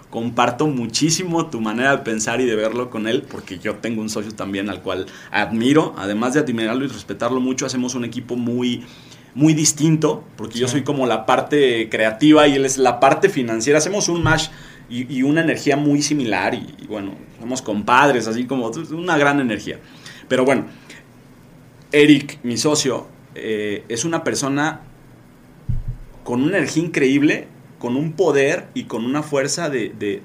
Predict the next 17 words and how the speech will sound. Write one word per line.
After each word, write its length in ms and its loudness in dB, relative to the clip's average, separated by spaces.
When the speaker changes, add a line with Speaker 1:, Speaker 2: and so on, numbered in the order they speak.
Speaker 1:
de 120 -4
ejecutar 720 -4
las 220 -4
cosas 320 -10
que 100 -10
él 80 -10
piensa 320 -8
y 80 -10
siente. 400 -8
¿Qué 100 0
pasa 300 0
si 160 -6
yo 100 0
junto 460 -2
a 100 0
él 200 -4
contigo, 500 -6